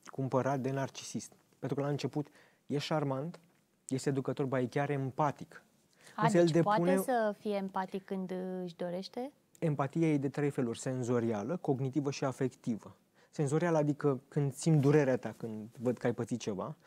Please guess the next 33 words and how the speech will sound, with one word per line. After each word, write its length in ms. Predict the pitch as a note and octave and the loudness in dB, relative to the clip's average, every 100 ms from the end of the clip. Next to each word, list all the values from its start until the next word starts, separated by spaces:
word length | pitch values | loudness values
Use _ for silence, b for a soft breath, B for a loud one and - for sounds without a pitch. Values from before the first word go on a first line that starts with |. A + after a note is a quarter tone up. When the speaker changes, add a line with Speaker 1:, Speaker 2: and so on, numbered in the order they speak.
| B B B | B B B
Speaker 1:
După 220 | C#3 D3 | -2 0
care 240 | C#3 E3+ E3 | 0 0 0
cea 320 | E3 D#3+ C#3+ - _ _ _ - - | 0 -2 -2 -8 _ _ _ -20 -2
cognitivă 520 | D#3 C#3+ C#3+ D#3+ D#3 | 0 2 2 2 2
e 60 | |
să 140 | C#3 D3+ | 2 0
înțeleg 840 | D3 D3 C#3+ D3 C#3+ E3 G2+ - _ _ _ _ _ | 2 2 2 2 4 4 2 -4 _ _ _ _ _
ceea 160 | - B2 | -4 -4
ce 120 | C3 | -2
simți 320 | A#2+ D3 C3 | -2 -2 -4
tu 140 | - C3 | -6 -6
sau 180 | - | -4
chiar 200 | A2 C3 | 0 0
durerea, 320 | A2 A2 A2+ E3+ | 0 -2 -2 -2
și 100 | - | -2
cea 120 | E3 | -4
afectivă 380 | D3+ C#3 E3+ D#3+ | -4 -4 0 0
e 60 | |
să 140 | D3 C#3+ | 0 -4
simt 460 | - - C#3+ F#2+ | -2 0 0 0
la 100 | G#2+ | -8
propriu, 280 | A2 A2+ - | -10 -12 -10
când 220 | - B2+ | -6 -4
ți-e 160 | B2 B2+ | -2 -2
milă 340 | C3+ D3 D3 | 0 2 2
de 380 | C3 C3 C3+ C3+ - _ _ _ _ - - | 2 2 2 0 -6 _ _ _ _ -20 -10
un 80 | C#3 | -4
om 120 | C#3 | -4
care 180 | B2+ B2 | -4 -6
într-adevăr 360 | B2 B2+ A#2 B2 | -6 -6 -4 -2
are 120 | A#2 | -2
o 40 | |
problemă. 480 | A2 A#2+ A#2 G#2+ - | -2 -2 -2 -4 -8